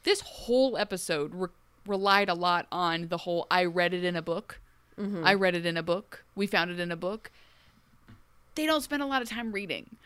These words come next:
Speaker 1: Like, you don't read books quickly. <laughs> I just, that's the part, I've, I've liked that this is the part where my immersion breaks. No, you would have to spend so much time going through those books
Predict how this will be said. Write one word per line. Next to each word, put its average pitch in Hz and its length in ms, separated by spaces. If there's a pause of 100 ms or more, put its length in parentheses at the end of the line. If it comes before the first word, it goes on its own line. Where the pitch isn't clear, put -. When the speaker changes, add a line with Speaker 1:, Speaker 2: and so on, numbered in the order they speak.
(140)
Speaker 1:
Like, 240 180
you 320 140
don't 339 240
read 285 240
books 277 240
quickly. 254 480 (300)
<laughs> - 320
I 254 140
just, 269 340 (300)
that's 294 280
the 339 80
part, - 220
I've, 202 340
I've 196 280
liked 190 200
that 180 100
this 196 180
is 175 60
the 180 80
part 185 220
where 180 100
my 180 160
immersion 170 460
breaks. 156 340
No, 226 200
you 208 220
would 254 120
have 240 160
to 247 80
spend 202 260
so 196 180
much 190 240
time 180 340
going 175 280
through 175 160
those 170 180
books - 520